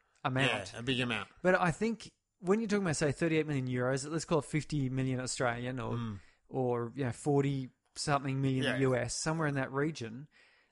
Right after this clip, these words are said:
Speaker 1: that's actually not a lot for a s-, modern science fiction film.
Speaker 2: No,
Speaker 1: Like
Speaker 2: it's not, but it's a lot. It feels like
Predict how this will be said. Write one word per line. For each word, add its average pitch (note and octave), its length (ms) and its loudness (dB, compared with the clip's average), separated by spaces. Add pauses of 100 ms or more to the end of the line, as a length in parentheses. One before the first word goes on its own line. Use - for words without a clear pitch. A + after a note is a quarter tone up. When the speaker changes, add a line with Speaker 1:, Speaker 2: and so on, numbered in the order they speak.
Speaker 1:
that's A3 160 2
actually D#4+ 260 2
not F3 180 6
a C#3 40 4
lot D3 240 2
for D3+ 240 0
a B2 60 2
s-, - 200 -4
modern C#3+ 300 2
science B2 300 -2
fiction - 260 -4
film. A2+ 320 -8 (380)
Speaker 2:
No, F#3 100 6
Speaker 1:
Like A3 120 8
Speaker 2:
it's - 160 2
not, G#3+ 260 6
but D3+ 100 4
it's D3+ 120 0
a E3+ 60 6
lot. G#3+ 320 2
It F3 140 4
feels G3+ 420 4
like E3+ 220 4